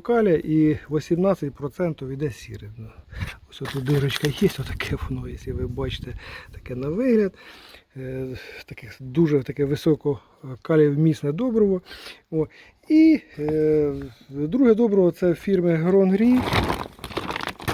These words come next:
Ну, теж іде калійне, тут дивіться, три процента йде азота, десять фосфора і сорок процентів калія.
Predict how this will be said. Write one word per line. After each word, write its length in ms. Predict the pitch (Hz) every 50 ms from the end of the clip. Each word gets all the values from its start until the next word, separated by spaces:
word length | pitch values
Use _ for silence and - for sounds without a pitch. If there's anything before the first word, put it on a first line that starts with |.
| - - - - - - - - - - - - - -
Ну, 200 | 240 240 220 196
теж 280 | - - 196 165 - -
іде 160 | 156 147 151
калійне, 540 | 147 - - 202 233 254 269 254 208 170 151
тут 160 | 127 - 170
дивіться, 280 | 151 165 156 135 135 139
три 200 | - - 202 196
процента 520 | - 175 180 165 - 185 180 170 - 175
йде 240 | 170 165 170 175 180
азота, 420 | 180 180 214 254 254 226 - 170
десять 420 | 151 143 170 175 160 - 160 147 -
фосфора 480 | - 190 208 202 - - 147 131 139
і 80 | 143 147
сорок 360 | - - - 196 185 170 139
процентів 520 | - 123 127 - - 160 147 127 - 117 113
калія. 300 | - - 110 104 101